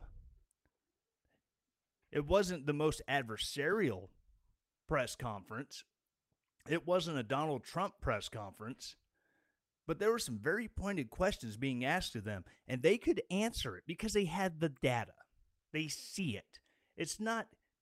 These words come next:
anecdotal. "Well, you know, I heard." No, they can, they can look through the records and they go, "Well, we've been, we've tested this many people.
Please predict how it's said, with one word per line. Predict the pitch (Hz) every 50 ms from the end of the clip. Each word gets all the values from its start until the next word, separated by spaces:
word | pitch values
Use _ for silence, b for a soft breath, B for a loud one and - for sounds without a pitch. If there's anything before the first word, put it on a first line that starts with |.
| _ _ _ _ _ -
anecdotal. | 170 196 196 185 156 - 120 107 - 135 127 120 113 117 147 - -
"Well, | 440 453 453 440 427
you | 330 233 233
know, | 220 220 208
I | 185 208 226 180 143
heard." | 127 - - - 170 160 131 120 110 101 104 110 110 - - - - _ - - - - _ - - _ _ _ _ _ _ _ _ _ _
No, | 262 285 381 -
they | 220 226
can, | 220 233 196 -
they | 202 226
can | - 202 175 185
look | 226 320 -
through | - 226 208
the | 180
records | 151 151 208 269 - - 180 151 139
and | 151 147
they | 143
go, | 139 123 110 B B B B B B
"Well, | B 151 185
we've | 185 175 165 143
been, | 147 139 131 - _ - - _ _ b b b b
we've | 123 147 170 156 135 113 110 - _ -
tested | - 208 233 - - 131 117 101
this | 117 175 220 - -
many | 147 139 123 107 95
people. | 87 - 104 104 98 87 113 127 151 190